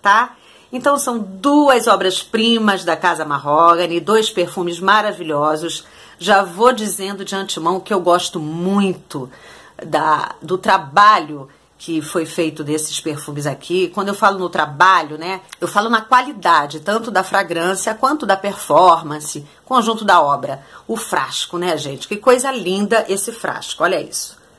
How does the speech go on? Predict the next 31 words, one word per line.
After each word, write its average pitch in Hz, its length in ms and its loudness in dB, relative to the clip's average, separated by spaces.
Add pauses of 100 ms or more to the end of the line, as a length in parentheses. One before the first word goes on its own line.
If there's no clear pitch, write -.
(140)
Le 190 220 0
Flair, 151 640 -2 (1900)
muito 269 460 4
parecido, 277 640 0 (120)
né, 262 320 -6
com 220 340 -4
o 285 40 -12
do 247 100 -6
Lepine. 240 720 -2 (560)
Ou 170 100 -8
seja, 139 280 -6
o 156 40 -4
Lepine 233 380 -2
veio 156 240 -2
depois, 208 460 0
Lepine 170 300 -2
veio 165 140 -2
em 160 40 -6
dois 160 180 -4
mil 170 100 -4
e - 20 -4
dezoito, 190 560 -4
tem 196 580 -4
uma 196 220 0
semelhança 190 600 -2
muito 220 240 -6
grande 196 380 -2
nos 202 180 -6
dois 226 220 2
frascos, - 560 -8
tá? 214 280 2